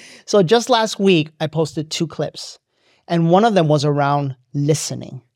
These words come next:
Because if you listen, God is speaking to you, right? God, source, universe, whatever you wanna call him, Jesus, call him Buddha, call him whatever. It does, something out there is speaking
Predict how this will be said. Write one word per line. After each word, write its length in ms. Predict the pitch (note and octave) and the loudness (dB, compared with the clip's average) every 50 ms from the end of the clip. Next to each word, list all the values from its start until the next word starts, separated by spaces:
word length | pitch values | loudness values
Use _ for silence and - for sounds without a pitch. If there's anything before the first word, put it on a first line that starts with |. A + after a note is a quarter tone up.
| _ _ _ _ _ _ - | _ _ _ _ _ _ -10
Because 240 | C#3+ - D#3+ C#3 | -8 -6 -4 -4
if 160 | E3 D#3 B2 D3 | -4 -4 -2 0
you 80 | E3 | 0
listen, 640 | D3+ D#3 D#3+ E3+ G3 C4 C4 - - - E3+ D3+ D3 B2+ | 2 2 2 4 4 2 2 0 0 0 0 0 0 -2
God 340 | - - D#3 E3 F3 G3+ G#3+ | 0 0 2 2 4 2 2
is 100 | E3+ - | 0 0
speaking 600 | - - - - - F3 F3 F3 - E3+ D3 C3+ | -4 -6 -6 -6 -4 -4 -4 -4 -4 -4 -4 -4
to 160 | - - C3 | -6 -8 -10
you, 400 | B2 B2 B2 - - C3 C3 A#2+ _ - | -10 -10 -12 -12 -14 -14 -16 -16 _ -8
right? 340 | C3 C3+ D#3 F3 F#3 F3+ - _ _ _ _ _ _ _ - | -4 0 0 0 0 -2 -4 _ _ _ _ _ _ _ -2
God, 520 | F3 D#3+ E3 F3 F#3 F#3 F3+ F3+ F3 D3 | 2 2 4 4 4 4 4 2 2 0
source, 680 | D3 - - - - F3+ F3 F#3 F#3 F3 D#3+ - - - | -2 -6 -4 0 4 6 6 6 6 4 2 0 -4 -4
universe, 720 | D3 D3 F3 F#3+ F#3+ F3+ E3 D3 E3+ F3 F3+ F3+ D#3+ C#3 | 0 2 2 4 4 4 4 4 4 4 4 4 4 2
whatever 380 | D#3 F3 F3 F#3 G3+ G3 A3 A#3+ | 2 4 4 4 4 4 2 2
you 180 | G#3+ G3+ G#3+ | 2 4 4
wanna 260 | G#3+ G#3+ G3+ G3 F3 - _ _ _ _ _ | 4 4 2 2 0 -4 _ _ _ _ _
call 240 | - - F#3+ G#3 G#3+ | -4 -2 0 2 4
him, 100 | G3 F3+ | 4 4
Jesus, 400 | C#3+ F3+ F3+ E3+ D3+ E3+ E3 D#3 | 4 4 4 4 2 2 0 0
call 240 | - - E3+ F3+ F3+ | 0 0 0 2 2
him 180 | F3 E3 D3 | 0 0 2
Buddha, 300 | C3+ E3 E3 D#3 D#3+ D#3 | 2 4 4 6 4 2
call 240 | - - E3+ F3+ F3+ | 2 0 0 2 2
him 60 | E3+ F3 F3 F3+ E3+ | 2 2 0 0 2
whatever. 540 | E3 F#3+ F3+ G3 G#3+ A3+ A#3+ B3+ F#3+ F#3+ F#3 | 2 4 4 4 4 4 4 2 2 2 2
It 120 | E3 E3 B2 | 2 2 2
does, 140 | - G#3 - - _ _ _ _ _ _ _ _ - - _ _ _ _ _ | 0 -2 -2 -6 _ _ _ _ _ _ _ _ -20 -20 _ _ _ _ _
something 1300 | - - - - - - - - - - - - - - A#3 B3 C#4+ C4+ - - - - E4+ D#4 C#4+ | -14 -12 -10 -8 -6 -6 -8 -8 -10 -10 -10 -6 -2 0 2 2 2 0 -2 -2 0 2 2 4 4
out 280 | B3+ A3+ A#3+ A#3 - - | 4 2 2 0 0 2
there 320 | G#3+ G3 F#3+ F#3 F#3 F#3 - | 4 4 4 4 2 0 -4
is 120 | E3 D#3 | -6 -6
speaking 840 | - - - - - - - G3 F3+ D#3 - - F#3 F3+ F3 F3 | -6 -6 -8 -8 -8 -6 -4 -4 -4 -2 -2 -2 0 0 0 -2